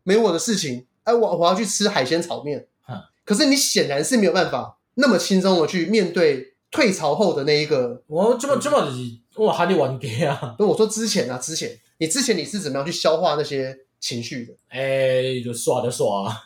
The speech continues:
Speaker 1: 还是就是
Speaker 2: 我来得快，我来得快，去得也快嘛。
Speaker 1: 哦，所以你就是去的那圈非常痛苦，但反正就打滚个一下。
Speaker 2: 哎，潮水退了就没了啊。
Speaker 1: 哦，所以你其实是不会有太，
Speaker 2: 嘿。
Speaker 1: 就是事后反省太痛苦的状态。
Speaker 2: 嘿，嘿，嘿，嘿。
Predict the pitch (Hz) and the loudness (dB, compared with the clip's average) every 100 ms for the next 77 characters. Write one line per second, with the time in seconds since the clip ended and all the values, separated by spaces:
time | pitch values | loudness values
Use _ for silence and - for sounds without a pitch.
0 | - _ 175 220 208 208 269 196 165 190 | -20 _ -2 -2 -2 2 2 4 2 2
1 | 196 220 170 170 202 240 254 269 170 123 | 0 0 0 2 2 2 0 -2 -4 -4
2 | 120 190 123 95 - _ - 208 214 220 | -2 -2 -2 -6 -16 _ 0 4 6 6
3 | 220 214 214 202 - _ - 277 269 196 | 6 6 4 0 -10 _ -4 0 2 0
4 | 170 160 254 240 190 269 196 202 202 214 | -4 0 0 0 -2 0 2 2 4 2
5 | 208 233 190 180 220 185 131 185 143 190 | 2 2 0 0 0 -2 -2 0 0 2
6 | 170 - _ 214 160 175 175 147 143 147 | 0 -2 _ -2 0 0 0 2 0 2
7 | 175 160 254 294 175 - 269 160 208 196 | 2 4 4 2 0 2 2 2 0 -2
8 | 110 110 110 95 101 _ - 240 - - | -6 -6 -6 -10 -14 _ -2 -2 -2 -10
9 | - 320 240 208 196 208 240 - 190 240 | -2 2 2 0 0 0 -2 -2 2 2
10 | 143 127 196 147 127 - _ 139 113 95 | 2 0 2 2 0 -10 _ -8 -8 -8
11 | - _ - 226 220 190 - - 220 214 | -14 _ -2 0 0 0 -4 -2 2 2
12 | 175 160 151 147 165 165 - 117 135 120 | 2 0 -2 0 2 2 0 -4 -2 -2
13 | 123 113 151 147 127 127 120 110 104 98 | -4 -4 -2 -2 -2 -2 -4 -6 -6 -8